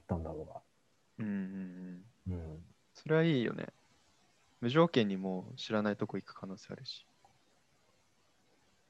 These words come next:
Speaker 1: いや、まあちょっとこれからね。
Speaker 2: 始めたか。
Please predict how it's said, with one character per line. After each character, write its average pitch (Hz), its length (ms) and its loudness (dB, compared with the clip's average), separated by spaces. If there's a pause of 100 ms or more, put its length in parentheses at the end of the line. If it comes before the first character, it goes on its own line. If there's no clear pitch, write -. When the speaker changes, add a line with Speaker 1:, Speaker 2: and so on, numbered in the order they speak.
(1160)
Speaker 1:
い - 140 -20
や、 - 140 -12
ま - 60 -6
あ - 80 -4
ち - 80 -8
ょ - 40 -10
っ - 120 -18
と - 100 -6
こ - 120 -6
れ - 80 -6
か - 140 -2
ら - 100 -2 (100)
ね。 - 380 -8
Speaker 2:
始 101 220 -6
め 98 120 -8
た - 160 -6
か。 - 320 -6